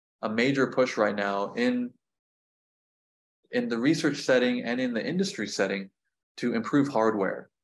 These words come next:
because hardware plays a really key role in what, what can be done with a B C I. And so you can imagine perhaps maybe with, <clears throat> instead of one hundred twenty-eight channels, we have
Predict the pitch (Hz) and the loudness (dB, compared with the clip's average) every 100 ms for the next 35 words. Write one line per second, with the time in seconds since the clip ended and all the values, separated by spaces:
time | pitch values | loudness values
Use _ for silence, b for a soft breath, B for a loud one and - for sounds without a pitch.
0 | - - 117 107 - - _ _ _ _ | -10 0 2 2 -6 -12 _ _ _ _
1 | _ _ 139 165 160 135 131 123 120 - | _ _ 2 4 2 2 2 2 0 -2
2 | 107 120 120 113 - 123 104 110 117 104 | -2 -2 -4 -6 -6 -2 4 6 6 4
3 | 98 101 104 - _ _ _ - 110 104 | 0 0 0 -2 _ _ _ -10 -2 -2
4 | - _ - - 120 113 101 98 101 95 | -2 _ -12 -2 0 2 2 2 2 2
5 | 95 101 101 98 101 101 104 98 107 139 | -2 -6 -4 -4 -4 -4 -2 -2 -2 -4
6 | - _ _ _ _ _ _ 120 113 117 | -12 _ _ _ _ _ _ -6 -2 -2
7 | 113 113 113 104 101 104 104 101 98 98 | 0 -2 0 2 2 0 -2 -2 -2 0
8 | 98 - - _ _ _ _ _ _ _ | -2 -4 -12 _ _ _ _ _ _ _
9 | _ _ 117 113 120 113 123 - - - | _ _ 0 2 2 2 0 -6 -8 -6
10 | 214 - _ - 117 131 117 117 113 113 | -8 -10 _ -12 0 2 2 2 0 -2
11 | 110 - 110 104 101 104 95 95 104 98 | -4 -2 -2 0 -2 -2 -2 -4 -4 -4
12 | 98 98 | -2 -2